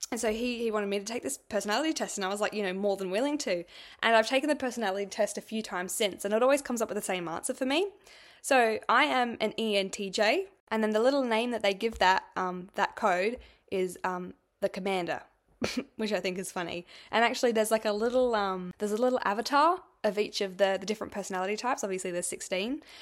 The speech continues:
And, um, <laughs> what's funny is the avatar kinda looks like my mum. <laughs> But my mum, I got her to do the test, and she's not an E N T J. She's a, um, uh, she's whatever the executive is, um,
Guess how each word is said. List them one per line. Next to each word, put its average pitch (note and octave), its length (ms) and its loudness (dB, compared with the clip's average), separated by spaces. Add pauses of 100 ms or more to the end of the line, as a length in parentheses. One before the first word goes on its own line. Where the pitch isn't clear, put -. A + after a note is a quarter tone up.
(300)
And, G3+ 300 0
um, F#3 300 0 (240)
<laughs> C#4 240 4
what's A3+ 180 -2
funny A3+ 220 0
is A3 80 -2
the G3 140 0
avatar G#3 280 -4
kinda G#3 180 -4
looks - 160 -6
like - 120 -6
my E3+ 100 -6
mum. F3 320 -8
<laughs> - 60 -6 (1900)
But A#3 140 12
my A#3 100 10
mum, A#3 360 6 (180)
I A3 80 6
got A#3 220 8
her A3+ 80 8
to G#3+ 60 6
do G#3 120 0
the G3 80 -2
test, G3+ 320 -4
and G3 120 -6
she's G3+ 220 -4
not G3 180 -2
an F#3 80 -4
E F3 140 -2
N F3 80 -4
T F3 240 -6
J. E3+ 320 -2 (300)
She's G#3 340 -2
a, F#3 200 0
um, F3 440 -6
uh, F#3 140 0
she's F#3+ 320 -2
whatever F#3+ 260 2
the F3+ 120 0
executive - 520 -6
is, - 280 -8 (380)
um, F#3 460 2